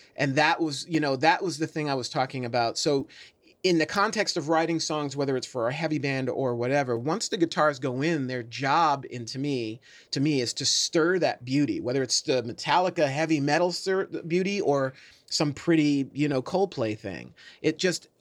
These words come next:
all of the guitar's job is to be the swirly universe, you know, but I didn't grow up like that.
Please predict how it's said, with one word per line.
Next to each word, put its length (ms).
all 300
of 200
the 80
guitar's 520
job 440
is 120
to 120
be 140
the 100
swirly 640
universe, 840
you 80
know, 100
but 100
I 60
didn't 120
grow 180
up 140
like 200
that. 260